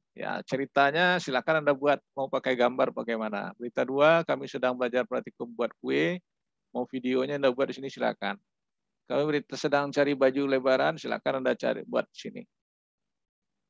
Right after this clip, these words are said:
Oke, jadi boleh berita, kalimat, boleh foto, boleh gambar, boleh apa saja. Dengan catatan Anda harus paham, ini kenapa foto terlalu besar nanti ya, ukurannya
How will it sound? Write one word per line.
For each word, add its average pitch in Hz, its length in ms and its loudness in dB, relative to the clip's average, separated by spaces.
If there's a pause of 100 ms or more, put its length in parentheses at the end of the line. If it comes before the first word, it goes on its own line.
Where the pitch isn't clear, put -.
(560)
Oke, 156 320 2 (480)
jadi 147 80 4
boleh 151 340 6 (540)
berita, 165 720 4
kalimat, 147 480 2
boleh 139 320 0
foto, 135 400 0
boleh 139 240 2
gambar, 131 400 2
boleh 123 240 2
apa 110 240 -4
saja. 101 320 -6 (2000)
Dengan 123 240 2
catatan 135 560 4
Anda 147 160 4
harus 147 160 -2
paham, 143 480 2
ini 156 80 -8
kenapa 151 400 0
foto 156 320 0
terlalu 143 400 0
besar 151 240 4
nanti 139 400 -2
ya, 98 160 -2
ukurannya 131 560 2